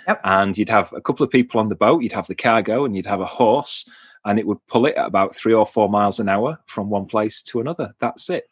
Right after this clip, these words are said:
Speaker 2: And they're still around today. Narrow boats, which are the vessels on the canals, are narrow. They're about six foot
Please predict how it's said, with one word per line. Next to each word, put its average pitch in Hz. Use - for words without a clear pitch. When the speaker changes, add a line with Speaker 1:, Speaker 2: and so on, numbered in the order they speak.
Speaker 2:
And 120
they're 127
still -
around 110
today. 156
Narrow 139
boats, -
which -
are 104
the 104
vessels 113
on 139
the 117
canals, 113
are 98
narrow. 113
They're 151
about 120
six -
foot -